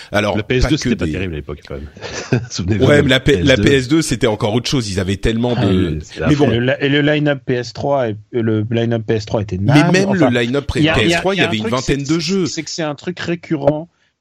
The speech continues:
Speaker 3: de dire, euh, de dire, ça c'est un truc, euh, général pour toutes les consoles, c'est un truc récurrent de dire le, le line-up, euh, le line-up de lancement est nul, et de dire après pendant un an,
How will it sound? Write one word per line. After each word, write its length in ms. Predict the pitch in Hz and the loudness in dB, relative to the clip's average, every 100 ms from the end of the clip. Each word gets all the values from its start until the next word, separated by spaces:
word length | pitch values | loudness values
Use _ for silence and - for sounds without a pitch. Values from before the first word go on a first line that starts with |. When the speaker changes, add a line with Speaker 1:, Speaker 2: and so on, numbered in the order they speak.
| 123 | -6
Speaker 3:
de 120 | 131 | -4
dire, 280 | 123 160 135 | -2 -2 0
euh, 480 | 117 113 113 107 107 | 0 0 -2 -2 -2
de 140 | 123 | -2
dire, 200 | 123 131 131 | -2 -2 -2
ça 160 | - | -2
c'est 120 | 180 147 | 0 0
un 80 | |
truc, 220 | 131 147 135 | -2 -4 -2
euh, 140 | 113 | -2
général 300 | 117 127 131 | -2 -2 -2
pour 140 | 127 | -4
toutes 120 | 107 135 | -6 -4
les 60 | |
consoles, 180 | 135 147 | -2 -2
c'est 80 | 147 | -2
un 60 | |
truc 160 | 113 123 | -4 -2
récurrent 320 | 135 147 143 | -2 0 0
de 40 | 139 | 2
dire 180 | 147 165 - - - | 0 -2 -12 -8 0
le, 200 | 113 117 | 2 2
le 140 | 131 | 2
line-up, 380 | 131 135 139 139 143 | 2 2 0 -2 -2
euh, 80 | |
le 140 | 120 113 | -2 0
line-up 300 | 120 123 127 | 0 -2 -2
de 80 | 123 | -2
lancement 320 | 117 - 117 | -2 -2 -2
est 60 | |
nul, 280 | 113 143 180 - | 0 0 -2 -4
et 80 | 135 | -2
de 120 | 127 | 0
dire 320 | 123 147 175 - - _ | 0 0 0 -4 -20 _
après 380 | 127 131 156 165 | -2 2 0 0
pendant 360 | - 135 139 - | -2 -2 -2 0
un 200 | 147 151 | 0 0
an, 220 | 151 175 | 0 -4